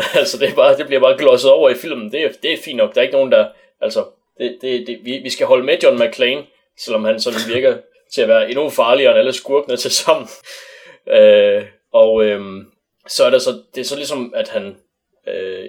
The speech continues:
det går, den går ud på, at han skal tage til Rusland for at prøve at redde sin søn fra en eller anden retssag, eller et eller andet, hvor han er anklaget for noget.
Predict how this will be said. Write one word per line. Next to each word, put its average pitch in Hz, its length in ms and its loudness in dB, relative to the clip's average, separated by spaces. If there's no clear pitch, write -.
det 110 100 -10
går, 123 140 -8
den 117 120 -10
går - 80 -8
ud 160 240 -6
på, 120 300 -6
at - 100 -4
han 107 160 -10
skal - 380 0
tage 101 220 0
til - 200 -10
Rusland - 440 0
for 107 120 2
at - 160 -6
prøve 110 140 4
at 107 80 2
redde 113 200 2
sin 110 180 -10
søn 113 300 -8
fra 101 140 0
en 95 80 -2
eller 90 120 -4
anden 98 300 -8
retssag, 101 520 -2
eller 82 140 -2
et 92 40 -2
eller 92 140 -2
andet, 95 140 -6
hvor 90 100 -4
han 92 100 -12
er 85 60 -6
anklaget 90 380 -8
for 92 100 -16
noget. 90 220 -8